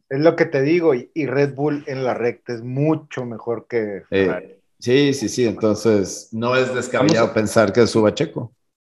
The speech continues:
Speaker 1: Para
Speaker 3: No,
Speaker 1: mí
Speaker 3: no es descabellado
Speaker 1: es
Speaker 3: pensar. Vamos a ver si no, si no califica arriba Checo, güey.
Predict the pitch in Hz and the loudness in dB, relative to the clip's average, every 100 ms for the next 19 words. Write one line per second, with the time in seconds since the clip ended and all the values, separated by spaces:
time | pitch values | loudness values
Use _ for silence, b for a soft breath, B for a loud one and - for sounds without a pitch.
0 | _ - 156 151 202 254 220 139 131 131 | _ 4 6 6 4 4 6 8 8 4
1 | 147 120 - 123 135 190 190 180 175 190 | 2 2 -2 0 2 2 2 4 4 4
2 | - - 151 143 156 185 190 - _ - | -2 -4 -2 2 2 4 2 -2 _ -4
3 | 131 147 156 165 131 170 170 175 185 180 | 2 2 4 4 4 2 4 4 4 4
4 | 175 208 240 240 262 | 2 0 0 0 -2